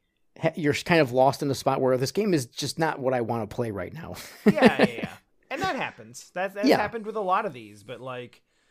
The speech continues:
Speaker 2: Rygar was one where I was relieved to finish it, but I looked, I look back on it fondly.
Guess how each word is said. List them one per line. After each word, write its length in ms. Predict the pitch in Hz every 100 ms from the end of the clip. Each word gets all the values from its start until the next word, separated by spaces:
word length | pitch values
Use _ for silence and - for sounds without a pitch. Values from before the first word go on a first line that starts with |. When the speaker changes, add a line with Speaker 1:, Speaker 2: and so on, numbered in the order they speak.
| _ _ _ _ -
Speaker 2:
Rygar 520 | 180 214 226 214 202
was 180 | 185 151
one 400 | 160 175 170 160
where 180 | 156 151
I 120 | 151
was 400 | 139 139 151 127
relieved 420 | 147 143 143 139
to 60 | 123
finish 400 | - 185 175 -
it, 300 | 160 - 131
but 220 | 156 143
I 120 | 147
looked, 280 | 156 175 - 170
I 100 | 190
look 200 | 233 233
back 200 | 175 160
on 80 | 143
it 100 | -
fondly. 440 | 107 85 87